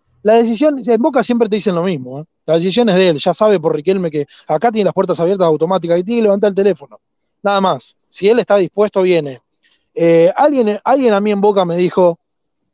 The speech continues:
yo, eh, a ver, lo voy a decir con pinza, pero alguien a mí en Boca me dijo, "Nosotros jugamos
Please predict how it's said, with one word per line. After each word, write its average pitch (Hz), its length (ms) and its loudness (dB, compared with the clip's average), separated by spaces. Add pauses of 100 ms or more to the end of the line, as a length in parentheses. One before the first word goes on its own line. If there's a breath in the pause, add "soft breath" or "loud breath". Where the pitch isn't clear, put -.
(120)
yo, 196 400 2 (300)
eh, 139 340 -10 (160)
a 160 100 -2
ver, 139 220 0 (240)
lo 156 120 2
voy 185 160 4
a 180 40 4
decir 170 180 -4
con 156 140 -4
pinza, 135 340 -8
pero 127 280 -12 (300)
alguien 220 260 2
a 196 80 0
mí 196 80 -2
en 190 80 -4
Boca 190 240 2
me 170 100 -6
dijo, 180 220 0
"Nosotros 190 360 -2
jugamos 175 480 0